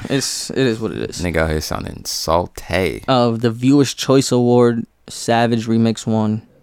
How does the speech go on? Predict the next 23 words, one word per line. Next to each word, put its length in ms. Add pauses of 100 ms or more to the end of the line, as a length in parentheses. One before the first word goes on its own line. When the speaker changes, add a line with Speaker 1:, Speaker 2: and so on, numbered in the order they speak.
(500)
Speaker 1:
They 160
beat 380
Speaker 2:
I'm 120
not 120
mad 180
at 60
that. 200 (720)
Speaker 1:
they 120
beat 100
Speaker 2:
Yeah, 60
that's 140
Megan 300
Beyonce, 440
right? 140 (180)
Speaker 1:
Yeah. 280 (300)
Speaker 2:
Yeah, 160
I'm 60
not 80
Speaker 1:
They 120
Speaker 2:
mad 60
at 40
Speaker 1:
beat 260
wap, 460